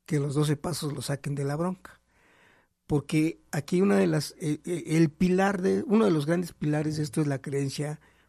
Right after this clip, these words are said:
primero en un poder superior y luego la creencia en Dios. La fe va a llegar después, o sea, la fortaleza. Pero si yo empecé, según yo, mis ideas que tenía en ese tiempo,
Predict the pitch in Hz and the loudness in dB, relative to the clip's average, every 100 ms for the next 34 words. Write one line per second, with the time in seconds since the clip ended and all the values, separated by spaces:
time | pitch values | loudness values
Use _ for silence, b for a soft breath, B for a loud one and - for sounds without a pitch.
0 | _ - 196 277 240 202 202 185 180 165 | _ 0 4 4 6 2 4 2 2 -4
1 | 151 170 175 156 151 139 131 139 135 127 | -2 2 2 2 0 -2 -2 -2 -2 -4
2 | 117 107 - - - b b b b b | -12 -16 -20 -20 -20 b b b b b
3 | b b b _ 151 156 202 185 160 151 | b b b _ -2 4 6 6 4 0
4 | 151 151 147 214 202 - - - - 151 | 0 -6 -2 0 0 -6 -14 -10 -2 -2
5 | 135 160 147 156 165 - - b b b | 0 -4 -2 0 0 -4 -12 b b b
6 | b b _ 170 175 170 247 b b b | b b _ 4 6 6 4 b b b
7 | b b _ _ _ - - - 180 170 | b b _ _ _ -8 -2 2 2 8
8 | 220 240 - 202 151 160 147 - 180 190 | 10 10 4 0 0 0 0 2 2 2
9 | 190 - 135 165 175 175 151 - 139 147 | 0 -4 0 2 4 2 0 -4 -4 -4
10 | - 139 147 151 147 156 143 156 143 - | -4 -4 -2 -2 -2 -4 -4 -4 -4 -14
11 | - | -16